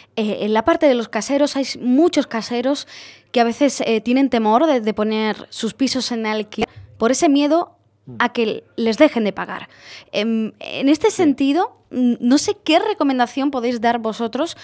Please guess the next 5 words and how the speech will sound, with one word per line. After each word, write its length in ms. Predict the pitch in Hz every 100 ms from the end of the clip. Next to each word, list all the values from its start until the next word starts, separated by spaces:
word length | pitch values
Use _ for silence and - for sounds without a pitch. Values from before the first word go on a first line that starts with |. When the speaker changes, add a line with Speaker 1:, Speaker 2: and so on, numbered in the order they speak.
| - - -
Speaker 1:
desde 380 | 220 208 226 208
asescom. 580 | 202 202 - - 139 - _ _ - _ _ _ _ _ _ _ _ _ _ _ _ _ _ -
Speaker 2:
Sí, 160 | 156 151
bueno, 260 | 160 156
pues 220 | 131 135